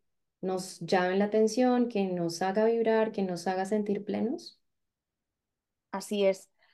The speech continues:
Speaker 2: así es. A nivel biológico, nuestro, eh, nuestro cuerpo, cuando realiza actividades o trabajos que no nos gustan,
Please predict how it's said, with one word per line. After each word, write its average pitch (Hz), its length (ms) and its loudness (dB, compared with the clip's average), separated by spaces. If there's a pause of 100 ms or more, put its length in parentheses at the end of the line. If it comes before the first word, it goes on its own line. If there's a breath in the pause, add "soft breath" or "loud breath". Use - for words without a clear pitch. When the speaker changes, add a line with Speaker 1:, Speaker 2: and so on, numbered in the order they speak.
(140)
Speaker 2:
así 196 300 0
es. 196 120 0
A 190 60 -2
nivel 190 260 0
biológico, 220 840 0
nuestro, 190 1000 4
eh, 170 680 -2 (180)
nuestro 185 380 -2
cuerpo, 208 500 0 (600)
cuando 190 580 4
realiza 196 540 2
actividades 196 1040 0
o 202 120 -4
trabajos 190 800 -2 (280)
que 190 100 0
no 202 120 0
nos 208 200 0
gustan, 202 640 -2